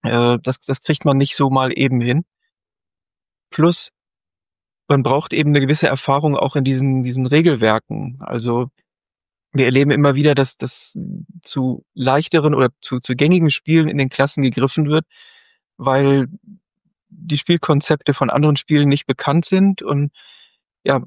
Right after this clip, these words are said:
am besten, man muss sie erstmal selber ausprobiert haben, im eigenen Familienkreis oder im, im Bekanntenkreis, um sie dann in der Klasse einzuführen. Und da haben wir mit Markus jemanden, der eine, eine große Sammlung bei sich im Keller, im Wohnzimmer, <laughs> ich weiß gar nicht, wo du das alles lagerst,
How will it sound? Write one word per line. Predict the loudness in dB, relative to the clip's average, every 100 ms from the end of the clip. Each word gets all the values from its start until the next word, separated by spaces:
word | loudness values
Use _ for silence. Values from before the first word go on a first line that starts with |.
| -2
am | 0
besten, | 0 2 2
man | 2
muss | 2
sie | 0
erstmal | 0 2
selber | 4 2
ausprobiert | 2 -2 0 2 2 2
haben, | 0 2 2 2 -2 _
im | -8 -2
eigenen | 0 0
Familienkreis | 0 2 4 2 0 0 0 0
oder | -2 0 0
im, | -2 -6
im | -8 -10
Bekanntenkreis, | -4 -2 -2 -4 0 0 0 -6 -20 _ _ _
um | -2 2
sie | 4 4
dann | 2
in | 0
der | 0
Klasse | 0 -2 -2 -2
einzuführen. | -2 -2 -6 -2 0
Und | 0 0
da | 0
haben |
wir | 0
mit | -2 0
Markus | -2 -2 -4
jemanden, | -2 0 0 0
der | 0
eine, | 0 2 0 -4 _ _ _ _ _ _ _
eine | -10
große | -2 0 0 2
Sammlung | 2 2 2 2
bei | 2
sich | 0 0
im | -4
Keller, | -2 0 2 2
im | 0 0
Wohnzimmer, | 0 0 0 2 2
<laughs> |
ich | 2
weiß | 0 -2
gar | 0
nicht, | 0 2
wo | 2
du |
das | 2 2
alles | 0 0
lagerst, | 0 2 2 0 -2 -6